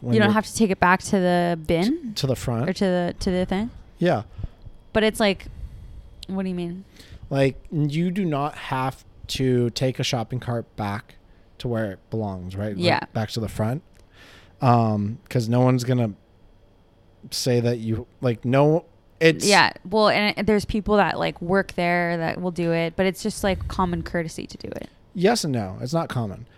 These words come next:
Speaker 1: but it is courteous. And it's just, like, the same thing. It's like, you can choose to do that and you get no reward from it,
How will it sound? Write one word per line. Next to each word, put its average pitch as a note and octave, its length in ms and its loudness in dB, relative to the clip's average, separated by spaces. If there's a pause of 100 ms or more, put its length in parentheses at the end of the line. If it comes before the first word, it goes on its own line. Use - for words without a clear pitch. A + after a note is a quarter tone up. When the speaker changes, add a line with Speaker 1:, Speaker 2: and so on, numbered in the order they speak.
(200)
Speaker 1:
but D3 300 6 (140)
it C3 100 0
is C3+ 160 2
courteous. - 540 -6 (800)
And C3+ 680 0 (360)
it's D#3 180 0
just, D3+ 140 -6
like, E3 120 -2
the D3 80 -4
same D3 220 0
thing. D#3 240 -2
It's A#2 120 -6
like, B2 220 -2
you C3+ 160 0
can F3+ 200 0
choose - 300 0
to - 100 -6
do A#2+ 180 -2
that D#3+ 220 2
and C#3 80 0
you C3 80 0
get B2+ 200 0
no A2 240 0
reward F#2+ 580 -6
from F#2+ 240 -12
it, E2 80 -16